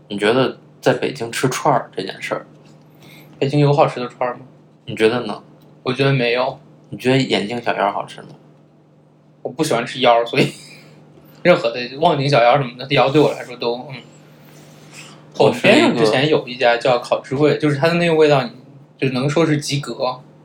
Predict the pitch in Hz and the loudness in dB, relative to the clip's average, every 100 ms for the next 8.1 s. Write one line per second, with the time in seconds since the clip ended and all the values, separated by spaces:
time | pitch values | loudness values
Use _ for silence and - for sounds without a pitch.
0 | _ _ _ _ _ - 127 147 143 143 | _ _ _ _ _ -6 0 2 2 0
1 | - 143 127 110 127 127 127 117 - 165 | 0 2 2 -2 -10 -14 -10 -10 0 2
2 | 135 - - - - - - - - - | 2 -4 -12 -12 -18 -20 -20 -20 -20 -20
3 | - 107 107 120 120 117 131 127 101 101 | -6 -4 -2 -2 0 2 2 2 0 -2
4 | 104 - - 143 - 135 160 170 156 202 | -8 -14 -12 -10 -4 0 2 2 4 4
5 | - 208 - 208 - - - - - - | 4 0 0 -4 -6 -16 -12 -12 -6 -4
6 | - 175 160 240 - - 117 117 - 127 | -2 2 4 2 0 -8 -10 -6 -2 -4
7 | - _ 131 165 - 120 - 127 - - | -4 _ -2 0 0 -4 -8 -12 -6 -8